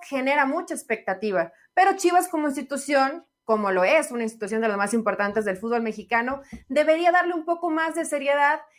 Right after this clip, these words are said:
y no irse tanto con la onda de streameando con Chicharito y nos enteramos por el amigo Sergio Divi. O sea, me, me refiero a darle a la, la importancia que se merece, porque realmente sería la mejor contratación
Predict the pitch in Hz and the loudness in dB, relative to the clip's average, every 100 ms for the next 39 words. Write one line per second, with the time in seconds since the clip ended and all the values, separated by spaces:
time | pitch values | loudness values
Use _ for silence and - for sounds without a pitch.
0 | _ _ 277 285 302 302 320 311 302 311 | _ _ -4 2 2 2 0 2 0 -2
1 | 311 269 262 262 277 277 285 269 247 240 | -2 -2 0 0 -2 0 2 2 0 0
2 | 233 233 254 262 285 294 277 - 247 269 | -2 -6 -4 0 0 2 -2 -2 -6 -8
3 | 254 254 294 285 285 277 254 233 240 240 | -2 -2 -2 -6 -6 -4 -4 -2 -2 0
4 | 247 254 262 - 233 233 233 247 254 240 | 2 2 0 0 0 2 2 0 -2 0
5 | 247 233 247 240 285 285 254 - _ _ | -2 -2 0 0 0 0 -2 -6 _ _
6 | _ - 269 294 277 - _ _ _ _ | _ -4 0 2 0 -4 _ _ _ _
7 | - 254 277 277 285 277 339 370 359 330 | -8 0 2 2 0 0 2 2 4 2
8 | 359 381 - 269 254 254 262 254 262 - | 2 0 0 0 0 0 -2 -4 -8 -4
9 | 349 381 427 294 285 254 262 440 - 285 | -4 -4 -4 -4 -2 0 0 0 0 -2
10 | 233 226 254 294 330 359 359 392 392 - | -2 0 0 2 0 -2 -2 -2 -4 -20
11 | _ - 285 285 330 359 330 269 - 392 | _ -2 0 2 2 2 -2 -4 0 0
12 | 415 349 311 254 240 - 294 285 302 | 0 -4 0 -2 -2 -6 -4 -2 -4